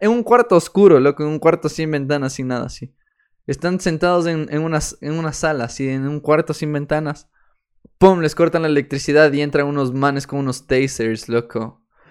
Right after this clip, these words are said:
Y les comienzan a, a, a ele-, a electrocutar, así. Y los manes que entran con los tasers se ponen los visores de, los visores, loco, para ver en la noche. Los,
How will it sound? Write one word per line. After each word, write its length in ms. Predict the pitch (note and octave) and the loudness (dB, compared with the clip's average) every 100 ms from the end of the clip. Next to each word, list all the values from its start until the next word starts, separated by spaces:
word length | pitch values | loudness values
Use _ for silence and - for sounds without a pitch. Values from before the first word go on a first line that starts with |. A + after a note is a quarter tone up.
| _ | _
Y 80 | - | -2
les 140 | D3 C#3+ | 0 0
comienzan 400 | D#3 D#3 E3 D3 - _ | 0 0 0 -2 -2 _
a, 60 | C#3 | 2
a, 20 | |
a 300 | C#3 C3+ C3+ | 2 2 0
ele-, 240 | C3+ C3+ - | 0 -2 -2
a 80 | C3+ | -4
electrocutar, 680 | C3 B2 C3 B2+ A#2 D3 B2 | -4 -4 -6 -8 -4 -2 0
así. 540 | A#2+ - C#3 C#3 - | -2 -4 -2 -2 -2
Y 560 | D3+ C#3 C3 B2 B2+ - _ - | 0 2 2 -2 -6 -14 _ -12
los 180 | C#3 C#3 | -6 -4
manes 260 | D#3 D#3+ - | -4 -6 -6
que 80 | |
entran 200 | D#3 D3+ | -2 -2
con 140 | D3 C#3+ | -2 -4
los 120 | C3+ | 0
tasers 360 | D3+ D3+ D3+ C3+ | 0 2 0 -4
se 80 | |
ponen 480 | - C3+ C3 B2 A#2 | -4 -4 -4 -6 -4
los 200 | B2 A#2 | -2 -2
visores 600 | A2+ - C#3 C#3 C3+ - _ _ _ _ | -6 -2 0 0 -2 -8 _ _ _ _
de, 720 | - B2 B2 A#2+ A#2 A2+ D3+ _ _ _ _ _ _ _ _ _ | -8 -2 0 0 -4 -6 -12 _ _ _ _ _ _ _ _ _
los 240 | C3 D3 C3+ | -4 -4 -4
visores, 480 | B2 G3+ A3 B2 | -4 -2 0 0
loco, 200 | B2+ C3+ C3 | -2 -4 -4
para 140 | B2 | -2
ver 140 | C3+ | 0
en 140 | D#3+ C#3+ | 0 -2
la 40 | |
noche. 400 | A#2+ D#3+ - D3+ | -4 -6 -4 -6
Los, 240 | A#2 A#2+ | -4 -6